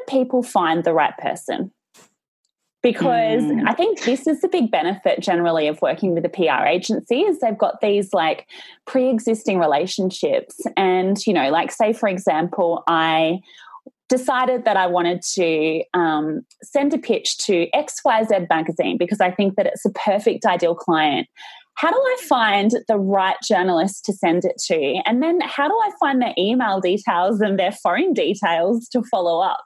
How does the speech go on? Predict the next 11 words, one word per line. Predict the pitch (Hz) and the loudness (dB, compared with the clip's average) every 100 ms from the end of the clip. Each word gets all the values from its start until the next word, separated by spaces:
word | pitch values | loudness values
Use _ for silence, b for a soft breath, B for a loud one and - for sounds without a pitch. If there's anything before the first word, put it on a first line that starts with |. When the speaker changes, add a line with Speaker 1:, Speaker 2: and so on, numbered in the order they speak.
| _ | _
Speaker 1:
you | 196 | -2
know? | 160 - 339 370 - B B _ _ _ _ _ _ B B B _ _ - | 0 0 0 -2 -6 B B _ _ _ _ _ _ B B B _ _ -6
Speaker 2:
Yeah, | 160 160 151 - | 0 2 2 2
this | 185 240 | 0 2
is | 240 226 | 0 0
when, | 196 180 170 | 0 0 0
like, | - 160 165 | 0 0 0
it | 156 - | -2 -2
sort | 156 | 0
of, | 151 151 - - | 0 -2 -6 0
um, | 156 147 139 139 | 0 2 0 0